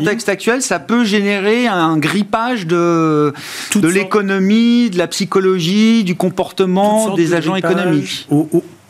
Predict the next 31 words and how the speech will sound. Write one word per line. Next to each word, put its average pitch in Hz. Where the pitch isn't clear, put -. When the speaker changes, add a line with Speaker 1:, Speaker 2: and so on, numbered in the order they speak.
Speaker 2:
et 143
principalement 160
au 151
Congrès, 147
et 131
principalement 135
autour 127
de 117
thèmes 120
comme, 117
euh, 104
des, 104
euh, 101
comme 110
l'endettement, 127
l'évolution 131
de 117
l'endettement, 113
euh, 110
euh, 90
qui -
est -
quand 90
même, 87
euh, 82
extraordinairement 104
élevé 139
aujourd'hui, 131
hein. 151
Donc 123
on, 127